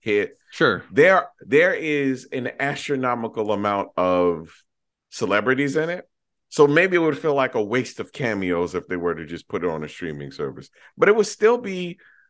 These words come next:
Speaker 1: a cool, let me tell you something weird. Here's something even weirder. If Netflix released it, it'd be a smash hit. Because there's something about what Netflix does for you where you're like, "Oh, this,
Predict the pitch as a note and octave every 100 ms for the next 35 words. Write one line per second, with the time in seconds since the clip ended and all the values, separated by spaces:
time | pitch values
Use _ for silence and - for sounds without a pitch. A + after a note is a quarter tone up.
0 | _ - B2+ - - - - D#3+ B3+ -
1 | - A3 G#3 F#3 F#3 D3+ F#3+ G#3+ G#2+ D2+
2 | _ D#3 E3 - D3+ D3+ D3 C3+ D3+ C#3+
3 | F2+ D#2 - - - B2 A2+ C#3 C#3 D3+
4 | D#3+ E3+ F3 E3+ F#3+ - F#3 - - C#3
5 | C3+ C3 - - A#2+ B2 B2 - - G2+
6 | - _ _ _ _ - - - - G#3
7 | F3 D#3+ G3+ C4 A3+ G#3 F#3+ D#3 C#3+ C3
8 | - - _ _ _ _ _ _ _ _
9 | _ _ - C3+ D3+ - C3 C3+ - B2
10 | - E2+ B2 C3 - G2 F2 E2+ G2 B2
11 | C#3+ A#2+ G2 - C#3+ C#3+ D3+ C#3+